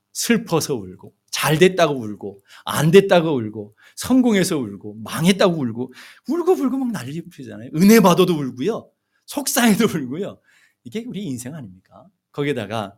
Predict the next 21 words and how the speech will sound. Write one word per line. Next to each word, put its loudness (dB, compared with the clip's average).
우리는 -2
무엇인가 -6
꽉 -12
쥐려고, -16
좀 -10
더 -6
돈을 -10
더 -10
쥐어보려고, -8
좀 -4
더 0
인기를 -4
쥐어보려고, -2
좀 -2
더, 2
더 0
인정을 6
쥐어보려고 -8
확 -16
쥐고 -4
살아가는 -14